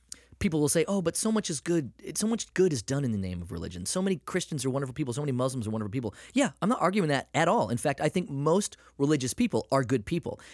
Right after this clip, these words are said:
It's the foundation, it's the structure that I disagree with. And I feel that this is the phrase that I initiated this, this idea. Um, every good deed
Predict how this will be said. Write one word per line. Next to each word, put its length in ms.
It's 180
the 100
foundation, 600
it's 140
the 100
structure 440
that 100
I 80
disagree 400
with. 200
And 120
I 80
feel 340
that 180
this 120
is 100
the 80
phrase 260
that 80
I 60
initiated 600
this, 200
this 260
idea. 340
Um, 400
every 380
good 280
deed 360